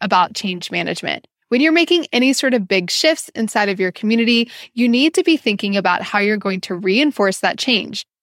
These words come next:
So often, people who are leading communities will announce a change one week, make the change the next week,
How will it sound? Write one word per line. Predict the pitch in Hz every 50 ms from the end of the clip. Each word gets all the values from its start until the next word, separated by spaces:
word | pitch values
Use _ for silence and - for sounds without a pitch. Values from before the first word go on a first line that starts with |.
| _ _ _
So | - - - 359 403 427 - -
often, | 285 349 427 - - - 226 190 185 196 226 - _ _ _ _
people | - 320 339 - 427 415 294
who | 320
are | 302 285 277 262
leading | 233 247 247 240 240 233
communities | 220 - 214 185 185 180 180 180 180 185 185 185 185 -
will | - 208 208 208
announce | 208 208 208 214 269 349 - 381
a | 320
change | - - 277 262 254 247 240
one | 226 185 196 196 208 214 202
week, | 190 180 180 185 - - _ _ _
make | - 202 226 285 302 - -
the | 339 320
change | - 311 277 269 240 - -
the | 247 240
next | 262 311 370 - - -
week, | 190 185 175 175 -